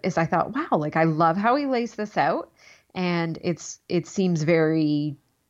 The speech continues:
doable, like, as you said, you know, challenging, but it's, it's so powerful to have a template. Um, and, you know, I, I will be the first to admit that sometimes financial things make me feel a bit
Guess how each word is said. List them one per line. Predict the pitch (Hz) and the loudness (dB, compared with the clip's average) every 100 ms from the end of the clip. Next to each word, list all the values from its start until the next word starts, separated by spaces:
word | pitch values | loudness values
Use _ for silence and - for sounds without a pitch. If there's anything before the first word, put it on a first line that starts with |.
| _ _ _ | _ _ _
doable, | - 226 185 151 170 392 | 2 4 6 4 4 2
like, | 320 233 - - - | 2 0 -2 -8 -2
as | 233 | 0
you | 208 | 0
said, | 202 - 208 | -4 -4 -4
you | 240 | -2
know, | 185 | -4
challenging, | 165 156 170 240 160 147 190 190 151 | -2 0 2 0 -4 -6 -6 -8 0
but | 190 160 - _ _ | 2 2 0 _ _
it's, | - 180 - - - _ _ _ | -8 -8 -10 -20 -20 _ _ _
it's | 196 - | -8 0
so | 214 | 0
powerful | 202 180 175 175 170 | 2 2 2 0 -6
to | |
have | 165 156 | -6 -6
a | |
template. | 156 175 175 170 - - - - - _ _ | -6 -8 -8 -6 -8 -8 -16 -20 -20 _ _
Um, | 175 170 165 156 151 - | -2 0 -2 -4 -8 -4
and, | 196 175 160 | -2 0 -2
you | 170 | -2
know, | 165 147 - | -2 -4 -2
I, | 80 - - | -2 -4 -2
I | 175 180 | 0 4
will | 190 | 4
be | 190 190 | 2 2
the | 180 | 0
first | 175 175 | 0 0
to | - | 2
admit | 170 160 160 220 | 0 2 0 4
that | 175 170 | 2 4
sometimes | 160 160 170 156 | -2 0 0 -2
financial | - 156 147 160 160 | -4 -6 -4 0 -2
things | 156 160 165 | 0 -2 -2
make | 160 160 - | -2 -4 -2
me | 160 | -4
feel | 156 160 165 | 2 2 4
a | |
bit | 160 160 - | 4 4 2